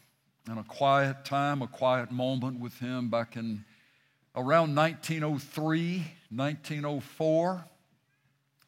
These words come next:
Larry Henry was probably alive during that time. Glad you're still here with us, Larry.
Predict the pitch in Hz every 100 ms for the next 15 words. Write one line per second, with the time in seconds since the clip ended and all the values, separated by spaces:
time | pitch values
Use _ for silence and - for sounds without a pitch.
0 | - 120 139 147 135 147 143 127 - 143
1 | 143 123 120 135 123 107 101 113 104 104
2 | 104 120 120 123 135 104 92 _ _ -
3 | - - 123 123 110 - 127 127 123 110
4 | 104 101 110 - _ _ _ - 110 110
5 | 110 127